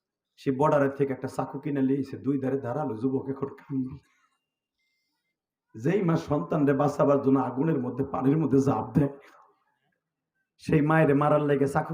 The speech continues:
কিনে নিয়েছে বর্ডারের থেকে, রংপুরের ছেলে। কিনাই না, রাত এগারোটার সময় পুলিশ জিগায়, "তোর মায়েরে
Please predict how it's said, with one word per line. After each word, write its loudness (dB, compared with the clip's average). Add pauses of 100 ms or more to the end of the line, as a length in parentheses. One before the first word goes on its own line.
কিনে -4
নিয়েছে -2
বর্ডারের -6
থেকে, -12 (120)
রংপুরের -8
ছেলে। -14 (680)
কিনাই 0
না, 2 (1600)
রাত 0
এগারোটার 0
সময় -6
পুলিশ -4
জিগায়, 0
"তোর -4
মায়েরে -2